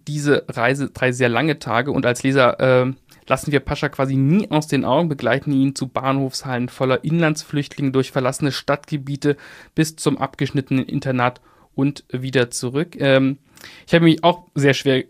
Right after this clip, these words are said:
daran getan, eine Lesestelle rauszusuchen, ähm, weil für mich dieser Roman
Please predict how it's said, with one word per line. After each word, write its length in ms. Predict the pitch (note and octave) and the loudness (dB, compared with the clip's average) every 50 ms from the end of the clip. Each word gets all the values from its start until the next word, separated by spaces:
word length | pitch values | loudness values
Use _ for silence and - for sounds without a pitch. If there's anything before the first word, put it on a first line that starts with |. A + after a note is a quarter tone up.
| _ _ - | _ _ -6
daran 300 | C#3+ C3 C3 C3 C3+ C3+ | -2 0 0 2 0 0
getan, 340 | C#3+ C3+ - D3+ D3 D3+ | 0 -2 0 2 2 4
eine 140 | C#3 D3 D#3+ | 4 2 2
Lesestelle 540 | D3+ C#3+ C3+ D3 C#3+ E3 D#3 - E3 D3 D3+ | 0 0 0 0 0 0 2 4 4 6 6
rauszusuchen, 1200 | C#3 C#3+ D3 E3+ F3 - - - - - E3 D3+ C#3+ C3+ C3+ C#3+ D#3 F#3 G3 - G#3+ F#3+ F3+ F3+ - | 6 6 6 4 4 0 -4 -8 -2 0 2 2 2 0 0 0 0 0 0 0 2 2 2 2 2
ähm, 340 | - D3 C#3+ C#3+ C#3+ D3 D3+ - - - _ - | 4 4 4 4 2 0 -4 -8 -18 -20 _ -4
weil 120 | - C#3 | -4 -2
für 120 | B2+ - C#3 | 0 0 0
mich 180 | D3 D#3 D3+ | 0 0 -2
dieser 180 | - D3 C3 C3+ | -2 -4 -2 -2
Roman 480 | A#2+ B2+ A#2+ A#2 A#2 A#2+ B2+ B2+ - | 0 0 0 0 0 0 0 -2 -6